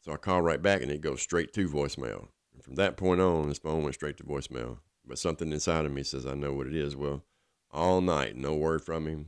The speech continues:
Nobody's seen him. Nobody's heard from him. And, um, the next day, about one o'clock, I guess, one thirty, I think it was, um, his mother calls me, and she's crying, and she says, "I've lost my baby."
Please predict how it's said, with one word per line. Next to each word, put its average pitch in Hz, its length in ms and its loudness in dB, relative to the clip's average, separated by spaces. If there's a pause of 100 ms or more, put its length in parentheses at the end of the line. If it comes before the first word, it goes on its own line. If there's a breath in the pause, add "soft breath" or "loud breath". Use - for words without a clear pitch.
Nobody's 69 380 -4
seen 82 260 -2
him. 78 180 -4
Nobody's 69 300 -6
heard 80 220 -2
from 80 220 -4
him. 80 180 -4 (760)
And, 67 240 -6
um, 57 360 -6 (260)
the - 80 -16
next 101 300 -2
day, 90 420 2 (240)
about 73 400 -6
one 80 260 -2
o'clock, 85 460 -4
I 80 60 -6
guess, 87 480 -4 (280)
one 82 240 -6
thirty, 82 340 -2
I 78 40 -2
think 82 220 -8
it 67 100 -6
was, 78 380 -6 (800)
um, 65 600 -4 (380)
his 87 240 -4
mother 78 280 2
calls 67 340 -4
me, 67 140 -10
and 65 120 -8
she's - 220 -8
crying, 64 440 -6
and 64 100 -10
she - 140 -16
says, - 160 -10
"I've 64 160 -6
lost 65 240 -4
my 73 60 -8
baby." 67 360 -2